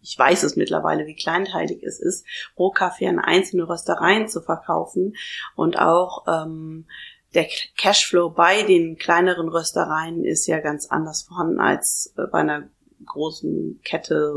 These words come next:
oder bei einem großen Händler. Und, ähm,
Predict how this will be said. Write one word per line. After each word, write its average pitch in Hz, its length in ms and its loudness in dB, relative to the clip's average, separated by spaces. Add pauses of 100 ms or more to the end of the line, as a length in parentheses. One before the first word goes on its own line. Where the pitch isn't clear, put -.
(100)
oder 139 400 -2 (320)
bei - 80 -2
einem 151 140 -2
großen 151 380 -4
Händler. - 600 -4
Und, - 360 0 (520)
ähm, 151 460 -8